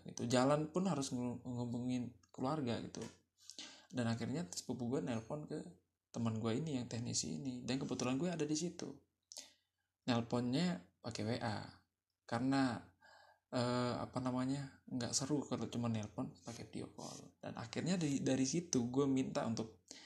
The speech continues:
"Hey Uya," gitu, "gue minta nomor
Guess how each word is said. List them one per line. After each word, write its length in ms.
"Hey 320
Uya," 320
gitu, 240
"gue 220
minta 260
nomor 320